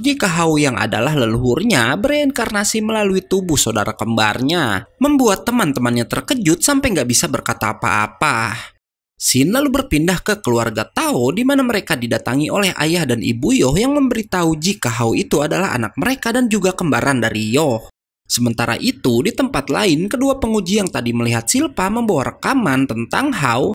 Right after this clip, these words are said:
ternyata melaporkan hal tersebut pada si iblis. Dan di sini secara nggak terduga mereka mengatakan kalau Silva itu mempunyai hubungan darah dengan Hao. Kembali lagi pada keluarga Tao, di mana tujuan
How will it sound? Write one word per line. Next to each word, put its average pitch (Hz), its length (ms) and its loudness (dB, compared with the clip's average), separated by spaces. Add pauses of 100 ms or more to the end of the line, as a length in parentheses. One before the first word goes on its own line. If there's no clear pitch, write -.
(280)
ternyata 269 480 0
melaporkan 214 720 0
hal 240 240 0
tersebut 120 480 0
pada 165 240 0
si 113 320 0
iblis. 117 640 2 (320)
Dan 117 240 0
di 123 80 2
sini 269 320 2
secara 247 400 0
nggak 113 160 -2
terduga 165 600 0
mereka 247 320 0
mengatakan 214 640 -2
kalau 240 240 0
Silva 127 320 0
itu 233 320 0
mempunyai 240 540 2
hubungan 147 420 0
darah 135 240 0
dengan 113 320 -2
Hao. 117 560 -2 (420)
Kembali 302 320 2
lagi 226 240 0
pada 214 320 -2
keluarga 120 400 0
Tao, 165 400 0
di 196 80 0
mana 269 320 2
tujuan 120 320 2